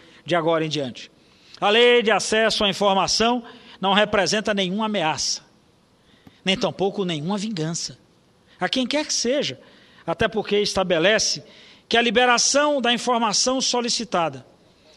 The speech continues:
passará por critérios minuciosos, eu diria até rigorosamente minuciosos, obedecendo a três níveis de classificação de informações. Esses níveis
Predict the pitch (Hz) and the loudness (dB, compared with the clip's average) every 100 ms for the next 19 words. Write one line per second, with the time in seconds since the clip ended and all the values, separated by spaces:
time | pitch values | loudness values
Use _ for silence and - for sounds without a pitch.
0 | - - 269 277 254 285 311 320 - 302 | -6 0 2 4 2 0 -4 -4 -2 -2
1 | 359 320 175 175 175 175 - 175 156 131 | 0 -2 -4 -4 -4 -4 -2 0 0 -2
2 | 113 123 - - _ _ _ _ _ _ | -8 -14 -18 -20 _ _ _ _ _ _
3 | _ 202 208 233 262 254 269 247 285 285 | _ -4 -2 0 0 0 0 -2 -2 -4
4 | - _ _ _ _ _ - 214 302 349 | -14 _ _ _ _ _ -8 0 2 2
5 | 208 175 151 156 160 160 139 170 147 156 | 0 -2 0 -2 -2 -4 -4 -6 -6 -8
6 | 156 151 139 160 143 127 127 - - - | -6 -6 -4 -4 -4 -4 -8 -16 -20 -20
7 | - - 185 190 233 240 - 269 262 247 | -20 -8 -2 2 4 2 2 2 2 2
8 | 254 277 262 180 208 262 190 185 170 175 | 2 2 2 0 0 0 0 0 -2 -2
9 | 180 175 185 175 151 - 190 196 196 - | -2 -2 -4 -4 -4 -2 -2 -2 -6 -18
10 | - 170 202 202 175 175 143 147 113 - | -8 -2 -2 0 0 0 -2 -4 -8 -12
11 | - _ _ _ - - 185 208 196 180 | -16 _ _ _ -18 -4 -2 0 0 2
12 | 254 226 220 180 | 2 2 0 -2